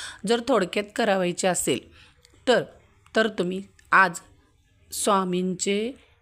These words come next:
एकवीस अध्याय पूर्णपणे वाचायचे,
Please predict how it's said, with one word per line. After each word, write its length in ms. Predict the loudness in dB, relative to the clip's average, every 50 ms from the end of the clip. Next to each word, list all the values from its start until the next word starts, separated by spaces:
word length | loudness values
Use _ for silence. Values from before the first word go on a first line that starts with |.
| _ _ -2
एकवीस 540 | -2 -2 -2 -2 -4 -2 0 0 0 0 -2 -2
अध्याय 440 | -2 -2 -2 -2 -4 -4 -4 -2 -4 -4 -8 -14 -20 _ _ _ _ _ _ _ _ 0
पूर्णपणे 540 | 2 2 2 2 0 -2 -2 -2 -2 -2
वाचायचे, 600 | -2 -4 -4 -4 -4 -6 -6 -6 -4 -4 -6 -6